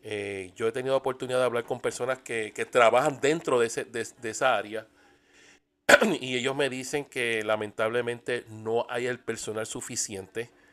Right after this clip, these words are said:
para, para, para tramitar todo ese, todos esos pases, ¿no?, a través de la frontera. Así es que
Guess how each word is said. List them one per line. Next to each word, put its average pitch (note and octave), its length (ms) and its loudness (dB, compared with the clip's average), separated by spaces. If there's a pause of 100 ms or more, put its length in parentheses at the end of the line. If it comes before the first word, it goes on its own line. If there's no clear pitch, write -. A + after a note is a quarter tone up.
(460)
para, G#2 680 4
para, G2 540 0 (540)
para G#2 280 -2 (400)
tramitar C3 800 6
todo C3 200 2
ese, C#3 240 -2
todos C3 220 -4
esos D3 120 -4
pases, D#3 380 4
¿no?, E3 280 2 (380)
a A#2+ 100 0
través A2 220 -2
de A#2 40 -2
la C3+ 120 0
frontera. D3 680 0 (380)
Así B2 360 -4
es A#2+ 120 -4
que A2+ 880 -4